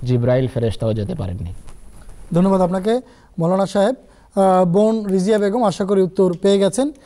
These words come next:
Speaker 2: এ ব্যাপারে আমরা ইনশাল্লাহ যদি আবারও সুযোগ হয় পরবর্তীতে আলোচনায় আসব। আহ, এবারে আমি দেখতে পাচ্ছি ডক্টর আবুল কাসেম সাহেব লাইনে আছেন জলপাইগুড়ি থেকে। আসসালামু আলাইকুম ডক্টর কাসেম সাহেব।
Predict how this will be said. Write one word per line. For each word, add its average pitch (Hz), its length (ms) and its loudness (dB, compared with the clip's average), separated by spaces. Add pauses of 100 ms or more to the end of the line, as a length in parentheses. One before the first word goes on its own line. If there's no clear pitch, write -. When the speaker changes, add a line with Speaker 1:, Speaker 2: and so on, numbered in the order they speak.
(200)
Speaker 2:
এ 202 80 2
ব্যাপারে 196 320 2
আমরা 180 300 2
ইনশাল্লাহ 196 460 0
যদি 185 240 0
আবারও 180 260 0
সুযোগ 190 320 -2
হয় 220 120 0
পরবর্তীতে 175 480 -2
আলোচনায় 170 400 -2
আসব। 190 260 0
আহ, 170 1120 -2
এবারে 247 260 2
আমি 247 100 2
দেখতে 226 200 0
পাচ্ছি 240 320 0
ডক্টর 208 240 0
আবুল 208 220 2
কাসেম 214 300 0
সাহেব 220 340 0 (280)
লাইনে 185 300 0
আছেন 208 260 -2
জলপাইগুড়ি 190 500 0
থেকে। 156 240 -8 (540)
আসসালামু 226 380 0
আলাইকুম 233 380 2
ডক্টর 196 200 -2
কাসেম 214 280 0
সাহেব। 190 280 0